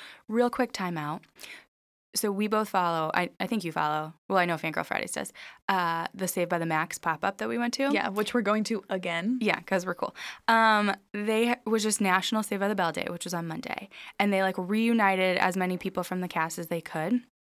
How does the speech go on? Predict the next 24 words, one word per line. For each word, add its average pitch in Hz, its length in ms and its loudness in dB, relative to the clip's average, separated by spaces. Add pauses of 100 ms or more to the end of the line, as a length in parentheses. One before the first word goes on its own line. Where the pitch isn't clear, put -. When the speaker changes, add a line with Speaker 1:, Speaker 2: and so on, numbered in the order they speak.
(920)
Speaker 1:
Lark 196 300 -6
Voorhees 180 480 -4
was 214 180 -6
there. 262 420 -2 (680)
I'm 240 220 4
worried. 151 500 -8 (580)
Like, 202 220 -4
is 202 80 0
she 196 280 -4
okay? - 520 -12 (160)
Speaker 2:
I 214 60 -2
don't 240 220 0
know. 190 260 -6 (520)
Speaker 1:
I'm 220 140 2
concerned. 185 500 0
I 214 160 -2
also 262 360 0
think 285 260 0
we 240 100 -2
follow 190 380 0
<laughs> - 40 -18
her. 170 420 2 (340)
Speaker 2:
We 233 120 2
do. 208 300 2